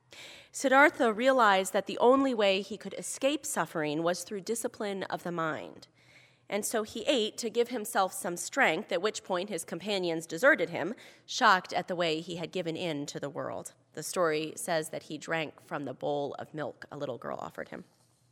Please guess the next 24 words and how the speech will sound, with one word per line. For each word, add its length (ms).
Alone, 520
Siddhartha 520
sat 340
under 260
a 100
tree 640
and 180
waited, 500
entering 460
into 300
a 80
state 440
of 160
deep 340
meditation. 720
The 100
forces 680
of 180
the 80
world 580
battled 460
within 320
his 240
mind, 720